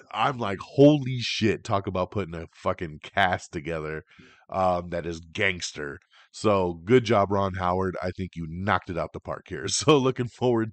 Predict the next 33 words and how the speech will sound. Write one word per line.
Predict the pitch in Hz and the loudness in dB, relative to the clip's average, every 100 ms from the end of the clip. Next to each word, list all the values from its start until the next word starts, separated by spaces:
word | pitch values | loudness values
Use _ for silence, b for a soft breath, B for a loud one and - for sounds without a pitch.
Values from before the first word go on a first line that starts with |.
| - | -4
to | 113 - | -4 -2
Eden. | 120 113 76 60 _ B B B B B B B | -4 -4 -4 -12 _ B B B B B B B
Uh, | 104 113 110 101 | 4 6 6 4
Constantine | - 196 220 233 196 208 196 175 | 6 6 6 0 -2 0 -2 -4
two | - 180 160 - _ _ _ _ _ _ _ | 0 2 2 0 _ _ _ _ _ _ _
looks | 104 147 180 - | 0 2 2 0
like | 196 190 175 | 0 2 2
it | 160 | 0
might | 95 117 175 165 | -2 -4 -2 -2
still | - 170 143 | 0 2 4
happen | 131 120 - 85 85 | 4 2 0 -6 -4
as | 95 90 | -4 -6
the | 85 | -6
director, | 87 85 123 - 131 127 120 B B B B - | -4 0 -2 0 0 2 0 B B B B -2
um, | 92 92 92 | 0 0 -2
Keanu | - 107 95 90 | -2 -2 0 -2
Reeves, | 95 135 135 131 127 120 | 0 2 2 0 -2 -4
everybody's | - 131 160 143 143 139 | -2 0 2 2 -2 -2
talking | 135 131 135 | -2 -2 0
about | 131 127 127 | 0 2 2
it. | 127 | 0
They | 98 92 | -2 -4
say | 131 | -2
they | 135 127 | 0 0
have | 120 | -2
a | 120 | -4
script. | - 127 123 - | -2 0 0 0
They're | 92 | -4
trying | - 131 131 | -4 -6 -6
to | 123 | -8
make | 120 113 | -10 -10
it | 107 | -8
happen. | 110 113 110 107 | -6 -6 -8 -10